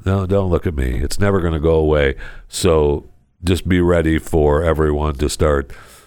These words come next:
uh, back with the, the masks and the lockdowns, and, uh, it's just, ugh. Speaking of ugh, uh, gas. I don't know if you noticed this or not,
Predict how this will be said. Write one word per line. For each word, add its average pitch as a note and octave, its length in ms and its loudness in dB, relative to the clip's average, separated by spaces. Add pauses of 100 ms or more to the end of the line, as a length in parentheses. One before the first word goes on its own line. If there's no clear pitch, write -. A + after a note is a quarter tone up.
(180)
uh, C#2+ 240 -2
back D#2 360 0
with D#2 240 -2
the, D2 280 0
the C#2+ 140 -4
masks D#2 840 -4 (380)
and C2 380 -4
the C2 200 0
lockdowns, D#2 1200 0
and, B1+ 420 -8
uh, A#1 340 -8 (440)
it's D#2 160 -2
just, - 440 -6 (720)
ugh. - 440 -6 (1160)
Speaking G#2+ 380 2
of D2 220 0 (220)
ugh, C2+ 580 -2 (560)
uh, E2 380 2 (480)
gas. F#2 480 0 (1000)
I D#3+ 160 0
don't F3+ 100 0
know B2+ 60 0
if G#2+ 120 -4
you F#2+ 60 0
noticed D2+ 280 0
this - 220 -6
or C#2 40 -8
not, C2 280 -8